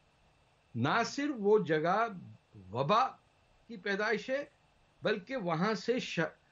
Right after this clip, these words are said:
अ, हिंदुस्तान के खिलाफ, यानी हिंदुस्तान की अथॉरिटी के खिलाफ, हिंदुस्तान की पुलिस, हिंदुस्तान के प्राइम मिनिस्टर, हिंदुस्तान के, अ, अ,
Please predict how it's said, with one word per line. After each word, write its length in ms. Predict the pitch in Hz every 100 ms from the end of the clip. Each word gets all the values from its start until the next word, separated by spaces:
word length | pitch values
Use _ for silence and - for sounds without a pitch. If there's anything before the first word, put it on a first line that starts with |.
| _ -
अ, 840 | 151 147 135 69 65 65 65 64 69 65 64 -
हिंदुस्तान 1000 | 107 180 190 220 - - 190 240 262 247 _ - _ -
के 120 | 202
खिलाफ, 600 | 180 - 160 220 294 - - - _ _ _ _ _ _ _ _ _ _ _ _ 156
यानी 180 | 190 214
हिंदुस्तान 580 | 220 220 - 226 240
की 140 | 214 233
अथॉरिटी 520 | - - 254 381 320
के 140 | 160
खिलाफ, 540 | 139 139 107 101 175 180
हिंदुस्तान 540 | 165 175 175 165 185 214
की 100 | 175
पुलिस, 580 | - 156 247 247 190 165
हिंदुस्तान 540 | 160 165 - 180 202
के 120 | 185
प्राइम 300 | 175 165 175
मिनिस्टर, 460 | 180 208 - 262 190
हिंदुस्तान 540 | 170 180 175 185 214
के, 140 | 185 202
अ, 60 |
अ, 760 | 180 - - - - 143 67